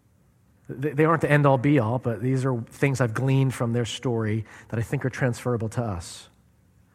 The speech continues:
How do we respond? It starts with Christ-centric thinking. For Rochelle, i-, if you know her a little bit, for, for her to cry out in the name of Jesus is not a strange thing. Um,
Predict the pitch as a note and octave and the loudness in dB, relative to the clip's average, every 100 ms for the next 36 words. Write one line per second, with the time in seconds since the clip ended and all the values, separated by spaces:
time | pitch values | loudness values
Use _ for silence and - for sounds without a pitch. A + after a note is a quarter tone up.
0 | _ C#3+ D3+ D#3 D3 - D3+ D3+ D#3 - | _ 2 4 4 0 0 2 2 0 -8
1 | - - G#3+ D3+ - - D#3+ - - - | -10 -6 -4 -6 -8 -2 -2 -2 -12 -16
2 | - - - - C#3+ - C#3+ - - _ | -20 -18 -4 -2 -2 -2 -6 -8 -16 _
3 | - - A2+ - D2+ D#2 _ _ _ _ | 0 2 2 -4 -12 -14 _ _ _ _
4 | _ _ - - - - - - C#3+ - | _ _ -20 -20 -20 -20 -20 -14 -2 4
5 | E3 D3 - B3 E3 B2+ C#3 D3 D3+ F3+ | 4 4 6 8 10 10 6 2 -2 -6
6 | - - C#3+ E3 F#3 A3 F3 E3 D3+ D3 | -6 -8 -2 2 4 6 6 6 6 4
7 | C3 C3+ - - E3 - E3 A3+ F3 - | 4 2 2 -2 -6 -2 0 2 2 6
8 | F#3+ F#3+ F#3 E3 D3 D#3 F#3 D#3+ B2+ G#3+ | 8 10 10 8 4 6 6 6 4 6
9 | A3 B2+ A2 A2+ - B2 E3+ F3 C3+ A2+ | 6 4 0 0 -4 0 6 6 6 2
10 | - - F3+ E3+ D3 - - A3 E3+ A2+ | -8 4 8 8 6 0 0 4 4 2
11 | A#2+ C3+ - - - - - D3+ C3+ C3+ | 0 -4 -8 -16 -16 -10 2 6 8 8